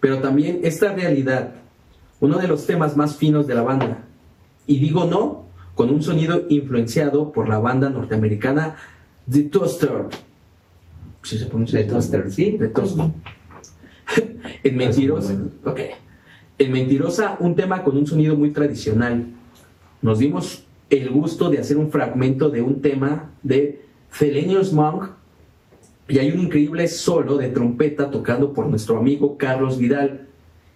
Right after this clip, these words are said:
Speaker 1: invitado a esta canción. Lo extraño es que este disco, sin tener un solo video ni rotación en radio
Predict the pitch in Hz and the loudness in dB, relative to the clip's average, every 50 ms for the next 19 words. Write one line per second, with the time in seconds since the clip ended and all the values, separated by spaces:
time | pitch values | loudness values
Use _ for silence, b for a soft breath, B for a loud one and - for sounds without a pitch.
0 | - - 131 117 110 107 104 156 156 165 185 - - - - 123 110 110 107 - | -2 0 2 2 2 2 2 0 0 0 0 0 -2 -2 -2 -2 -2 -2 -2 -4
1 | - 107 104 - 80 80 - - - - - - - _ _ _ _ _ - - | -6 -8 -8 -8 -10 -12 -14 -16 -20 -20 -20 -20 -20 _ _ _ _ _ -20 -20
2 | - _ - _ _ _ _ _ _ _ _ _ b b b b b b b b | -20 _ -20 _ _ _ _ _ _ _ _ _ b b b b b b b b
3 | b b b - - - - - 180 190 208 214 220 214 214 - - - - - | b b b 0 0 0 2 0 0 2 2 2 2 0 -2 -6 -12 -16 -20 -20
4 | _ _ - 151 151 151 - - 143 151 175 - - 220 208 208 196 - - 196 | _ _ 2 2 2 0 -2 0 0 0 0 2 0 0 2 0 -2 0 0 0
5 | 190 - - 123 120 127 123 127 143 151 156 - - - - - - 165 170 180 | 0 2 0 0 0 0 0 2 2 0 0 -2 -6 -10 -12 -4 0 2 2 2
6 | 185 - 214 202 196 190 190 156 139 123 143 151 151 135 120 117 110 107 107 - | 2 4 2 2 4 2 0 0 0 2 2 2 2 0 0 0 0 -2 -2 -2
7 | 117 110 - 151 156 170 170 151 139 127 147 151 143 135 131 135 139 151 151 - | -4 -4 -2 0 0 2 2 0 0 0 0 -2 -2 0 0 0 0 0 -2 -6